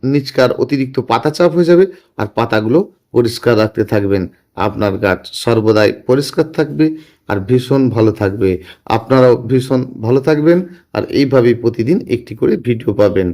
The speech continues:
ভীষণ ভালো থাকবেন। না বুঝতে পারলে ফোন করবেন, সময়ের সাথে সাথে সময় দেবেন আর জানতে পারবেন অনেক কিছুই। না বুঝতে পারলে অবশ্যই ফোন করবেন,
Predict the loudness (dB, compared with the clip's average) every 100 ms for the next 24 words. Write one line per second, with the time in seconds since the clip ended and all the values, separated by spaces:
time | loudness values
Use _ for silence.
0 | -8 _ _ _ _ -2 2 4 6 4
1 | 4 0 4 2 2 0 2 4 2 2
2 | -2 0 0 2 2 0 _ _ _ 0
3 | 2 4 2 2 0 -2 -10 _ -4 0
4 | 2 2 0 -2 0 -2 0 -4 -4 -6
5 | 0 2 2 2 2 2 -2 -14 _ 0
6 | 2 2 -4 -6 -2 0 -2 0 -2 0
7 | -2 -2 -2 2 2 0 -4 -2 -6 -6
8 | _ _ -2 2 2 0 -4 -2 0 2
9 | 2 0 -2 0 2 2 0 -4 -2 -2
10 | 0 0 0